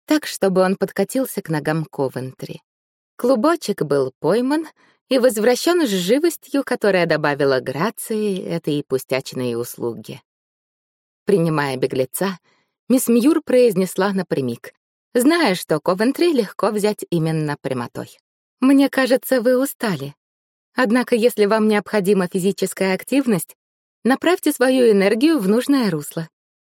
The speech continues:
Приведите в порядок рабочую корзинку вашей матушки.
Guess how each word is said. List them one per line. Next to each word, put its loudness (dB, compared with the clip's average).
Приведите 2
в -6
порядок 0
рабочую 0
корзинку 0
вашей 0
матушки. -4